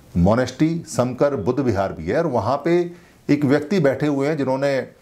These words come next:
शेर की खाल यानी शेर की जो दीप है उसको नीचे बिछाया हुआ है और उसको लपेटा हुआ भी है। और वहाँ पे वो विपश्यना की अवस्था में बैठे हुए हैं और शेर पे बैठे हुए हैं। और वहाँ वाटर वर्शिपिंग भी होती है, यानी पानी की पूजा भी होती है।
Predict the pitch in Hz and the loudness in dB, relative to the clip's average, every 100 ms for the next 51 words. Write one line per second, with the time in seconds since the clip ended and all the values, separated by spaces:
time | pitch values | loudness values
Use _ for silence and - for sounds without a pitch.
0 | _ _ - - - - 156 165 170 113 | _ _ -20 -16 2 4 4 0 0 2
1 | 113 143 127 113 127 - 131 131 143 131 | 2 0 -2 -2 -2 -2 -2 -2 -2 -2
2 | 90 139 151 92 107 175 151 - 139 117 | 0 0 0 0 -2 -2 -4 -2 -2 -2
3 | 120 131 - 120 131 131 127 147 160 127 | -2 -4 -2 0 0 0 0 0 -2 -2
4 | 139 104 113 104 98 92 90 87 113 165 | -4 -2 -4 -4 -2 -2 -4 -2 -2 -4
5 | - - - - 135 135 139 123 165 180 | -10 -20 -20 -2 0 2 0 0 0 2
6 | 170 127 147 143 143 135 147 143 151 120 | 2 2 0 -2 -6 -6 -4 -2 -2 -2
7 | - 123 110 92 104 113 123 185 180 175 | -2 -4 -2 -4 -2 -2 0 0 0 -2
8 | 165 160 120 92 82 - 64 - - - | -2 -2 -4 -4 -10 -14 -14 -16 -18 -20
9 | - - - - 131 147 160 170 127 123 | -20 -20 -18 2 4 4 0 -4 0 2
10 | 135 185 190 - - - - 220 - 180 | 2 2 0 -4 -18 -20 0 0 2 0
11 | 151 - 147 151 127 85 - 90 113 165 | 0 -2 -2 -2 -2 -2 -4 -2 0 0
12 | 196 - 120 156 170 170 104 98 92 76 | 0 0 0 0 -2 0 0 -2 -4 -8
13 | - 71 | -12 -14